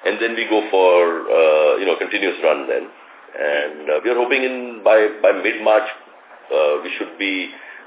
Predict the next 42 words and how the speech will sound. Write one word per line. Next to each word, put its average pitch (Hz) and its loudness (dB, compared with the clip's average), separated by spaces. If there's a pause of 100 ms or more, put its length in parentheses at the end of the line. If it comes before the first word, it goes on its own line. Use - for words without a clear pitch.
(100)
uh, 60 0
you 98 -6
know, 82 0
running 87 0
on 85 -2
a 87 0
continuous 85 -4
basis. 60 -10 (840)
So 95 -10
that's 113 -2
the 135 -2
kind 117 0
of 120 2 (240)
time 107 0
frame 113 -2
we 107 2
are 104 0
looking 98 -2
at 98 2
as 90 4
of 87 2
now, 90 0 (140)
uh, 73 2
subject 82 -6
to, 95 -2
of 85 -2
course, 87 2
everything 87 -6
going 82 0
as, 76 -4 (480)
as 78 -6
we 82 -6
anticipate 73 -4
and 73 -8
there 73 -2
are 76 -6
no 76 0
other 76 -2
hiccups 80 -2
on 73 -6
the 67 -6
way. 76 -2